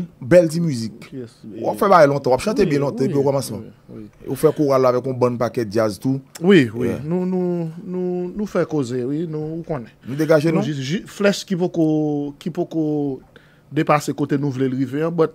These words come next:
Speaker 2: nou travay avèk anpil moun atè. An yo rekonèt talant ou. Mwen
Speaker 1: bala
Speaker 2: may sou Ali, mwen bakoun
Speaker 1: gisa m dabdam, msye. Msye dim benbe le chante, he?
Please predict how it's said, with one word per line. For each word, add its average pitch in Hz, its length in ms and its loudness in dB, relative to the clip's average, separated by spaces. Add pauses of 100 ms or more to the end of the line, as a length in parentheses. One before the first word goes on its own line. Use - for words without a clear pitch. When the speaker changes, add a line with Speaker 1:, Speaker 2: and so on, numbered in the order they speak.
(100)
Speaker 2:
nou 151 160 -8
travay 135 380 -2
avèk 131 300 -8
anpil 123 200 -8
moun 120 220 -8
atè. 117 260 -8
An 131 160 -8 (520)
yo 131 480 -4
rekonèt 139 420 -8
talant 127 480 -6
ou. 143 160 -4 (300)
Mwen 139 540 2
Speaker 1:
bala 143 240 6
Speaker 2:
may 127 180 2
sou 143 1300 2 (240)
Ali, 131 320 0
mwen 135 200 -6
bakoun 131 360 0
Speaker 1:
gisa 123 240 0
m 117 80 -4
dabdam, 107 320 2
msye. 131 300 -2 (340)
Msye 160 160 -2
dim 175 160 0
benbe 151 240 2
le 170 180 0
chante, 175 220 -4
he? 170 220 -2